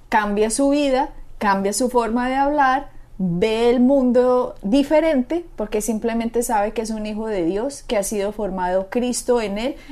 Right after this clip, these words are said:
y empieza a través de esa modificación que le está dando la misma palabra,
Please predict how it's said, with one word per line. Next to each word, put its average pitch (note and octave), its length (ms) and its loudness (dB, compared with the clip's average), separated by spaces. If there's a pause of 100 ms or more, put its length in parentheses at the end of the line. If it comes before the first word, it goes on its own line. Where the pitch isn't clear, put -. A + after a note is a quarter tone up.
(100)
y A#3 140 0
empieza A3+ 500 -2
a F#3+ 60 -2
través F#3+ 480 2
de A#3 60 4
esa C4 180 0
modificación A3 880 -2
que - 80 -2
le F3+ 80 2
está F3+ 220 -4
dando G3+ 300 -2
la A#3+ 120 2
misma G3 380 -6
palabra, G#3+ 500 -2